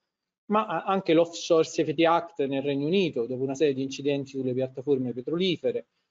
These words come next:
dopo una serie di incidenti navali si è consolidato l'International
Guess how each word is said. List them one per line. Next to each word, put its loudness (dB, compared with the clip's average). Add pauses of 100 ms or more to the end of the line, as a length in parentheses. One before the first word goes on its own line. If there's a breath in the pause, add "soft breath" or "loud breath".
(360)
dopo 2
una 2
serie 4
di 2
incidenti 0
navali 2
si -6
è 2
consolidato 0
l'International -2